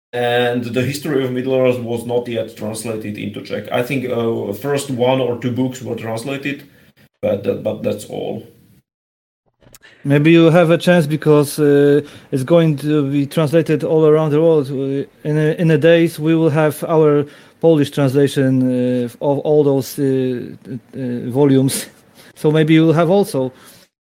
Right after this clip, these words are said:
Speaker 1: Well, we'll, we'll see, but, uh, I, I, do, I don't think that, uh, the History of Middle-earth is, uh, s-, or will be so popular. But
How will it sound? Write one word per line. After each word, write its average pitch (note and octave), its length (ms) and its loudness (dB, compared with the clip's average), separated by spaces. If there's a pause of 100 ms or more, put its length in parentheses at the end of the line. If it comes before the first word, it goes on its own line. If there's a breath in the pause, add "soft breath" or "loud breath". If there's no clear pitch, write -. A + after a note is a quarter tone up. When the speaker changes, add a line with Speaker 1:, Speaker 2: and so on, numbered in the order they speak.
(320)
Speaker 1:
Well, D3 560 2
we'll, F#3 180 6
we'll B3+ 220 4
see, A3 380 2
but, F3 340 2
uh, D#3 800 -2
I, A2 380 -4
I, C3+ 180 0
do, - 220 0
I D#3+ 180 -2
don't F3+ 300 0
think D#3+ 300 -4
that, C3 280 -2
uh, C3 140 -2
the B2 180 0
History C3+ 380 -4
of A#2 120 -2
Middle-earth A#2+ 560 0
is, A#2+ 280 -8
uh, A#2 100 -6
s-, - 420 -8
or A#2+ 300 2
will A#2+ 400 -2
be B2+ 140 -2
so A#2 240 -6
popular. G#2 420 -8
But - 400 -4